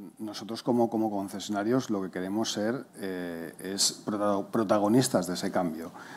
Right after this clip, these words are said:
No queremos ser meros espectadores. Y en ese aspecto, eh, las empresas concesionarias de nuestro país están trabajando duramente en ello. Y están trabajando duramente en ello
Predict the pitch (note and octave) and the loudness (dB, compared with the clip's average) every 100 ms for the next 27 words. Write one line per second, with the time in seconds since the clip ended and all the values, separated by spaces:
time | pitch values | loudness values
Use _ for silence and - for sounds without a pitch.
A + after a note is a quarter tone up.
0 | - G#2+ G2 G#2 G2+ G#2 G#2+ G2 G2 F#2+ | -2 0 2 2 2 2 2 2 2 0
1 | F2 - F#2+ F2 F#2 F2 E2+ - - - | -2 -6 -2 2 2 2 0 -6 -12 -14
2 | - - - D3 C3 B2 B2+ A#2+ - A2 | -14 -4 12 12 12 12 12 8 6 6
3 | C#3 C#3+ C3+ - G2 G2 F#2 F#2 - E4 | 12 12 12 6 2 2 2 2 8 12
4 | E4 - G2+ G2+ A2+ B2 - A#2+ A2 A2 | 12 12 6 4 4 6 8 6 6 6
5 | A2+ A2 G#2+ G#2 G#2+ - F#2 G2 G2+ C3 | 8 8 6 6 4 2 2 6 6 6
6 | - G#2 - G2+ A2+ A2+ A2 A#2 B2+ A#2 | 4 -2 0 6 10 10 10 8 10 10
7 | G#2 G2 F#2 F2 F2 A2 G#2+ E2+ F2 - | 6 2 2 -2 2 4 4 2 -2 0
8 | A2+ B2 B2 B2+ B2 A#2+ A#2 A2+ A2 A2+ | 8 12 12 12 10 10 10 8 6 6
9 | A#2 A#2+ C#3 | 6 6 6